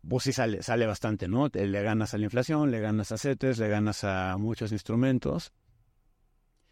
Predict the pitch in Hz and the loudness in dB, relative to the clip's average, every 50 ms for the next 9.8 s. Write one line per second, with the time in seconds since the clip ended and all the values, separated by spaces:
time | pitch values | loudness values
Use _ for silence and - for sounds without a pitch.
0 | _ _ _ _ _ _ _ _ _ _ - 143 120 113 110 110 107 107 107 107 | _ _ _ _ _ _ _ _ _ _ 0 2 2 2 2 2 2 2 0 0
1 | 104 104 104 110 - - - 143 - - 143 127 143 147 156 135 185 - - 180 | 0 0 0 0 0 0 -2 -2 0 0 0 2 2 2 2 2 0 0 2 4
2 | 165 165 170 151 151 156 143 151 143 143 143 147 151 170 196 - 247 - _ _ | 4 6 6 4 4 4 2 4 4 4 4 4 2 2 0 -2 -4 -8 _ _
3 | _ _ 147 - - - - 151 - - 135 139 - - 160 156 156 147 139 - | _ _ -20 -20 -20 -14 -14 -12 -10 -6 -6 -4 -2 0 2 4 4 4 4 4
4 | 143 - - _ _ - - - 151 139 139 135 135 139 139 131 131 127 123 120 | 2 0 -2 _ _ -14 -6 -2 2 2 4 4 4 4 4 4 4 4 2 2
5 | 120 120 - 127 127 131 123 120 123 120 113 110 - 127 127 127 - 104 104 117 | 2 0 0 0 0 2 2 2 0 0 -2 -2 0 0 0 0 0 0 -2 0
6 | 95 120 120 117 113 120 120 110 147 139 135 - - 131 123 117 113 110 110 107 | 0 2 0 2 2 2 2 2 2 2 2 2 0 -2 0 0 0 0 2 2
7 | 113 131 143 143 135 - - 127 127 131 - - _ - _ _ _ _ - - | 2 4 4 2 2 0 -2 -2 -2 -2 -6 -10 _ -20 _ _ _ _ -4 -2
8 | 123 117 117 117 113 113 101 110 - - 117 - 113 107 110 113 113 113 104 - | 0 2 2 2 2 0 0 -2 -4 -4 -2 0 0 0 0 0 -2 -2 0 0
9 | 123 127 127 139 147 143 139 139 139 139 131 - 123 110 117 | 2 2 4 4 4 4 4 2 2 0 0 0 -2 -2 -2